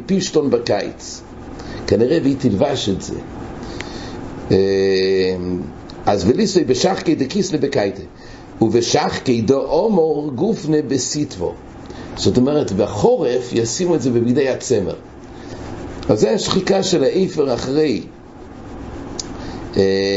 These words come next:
אחרי ששורפים את זה, אז את האפר הזה שמים בגדי קיץ, בגדי חורף. ואילו, אם אין את האפשרות הזאת, או שלא התרפא, לכרי שבע בירי. אז רש"י אומר,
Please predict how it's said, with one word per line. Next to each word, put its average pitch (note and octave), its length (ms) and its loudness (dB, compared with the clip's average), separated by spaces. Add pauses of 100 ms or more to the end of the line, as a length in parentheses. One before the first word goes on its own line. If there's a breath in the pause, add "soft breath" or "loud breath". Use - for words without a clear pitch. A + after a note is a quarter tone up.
(180)
אחרי A#2 400 0
ששורפים C3+ 760 0
את A#2 160 -2
זה, G#2+ 180 2 (500 loud breath)
אז G2+ 120 2
את - 120 2
האפר F#3 340 2
הזה D#3+ 220 2
שמים E3 280 0
בגדי B2+ 220 2
קיץ, D#3+ 300 0
בגדי B2+ 220 2
חורף. - 420 -2 (340 loud breath)
ואילו, B2 580 4
אם A#2 300 2
אין B2+ 120 2
את D#3+ 120 0
האפשרות - 440 0
הזאת, A#2+ 340 2
או C#3 120 4
שלא B2+ 220 4
התרפא, A#2+ 500 0 (380 loud breath)
לכרי A#2 720 2
שבע B2 520 0
בירי. G2+ 500 0 (1800 loud breath)
אז A2+ 180 4
רש"י D3+ 360 4
אומר, C3 540 4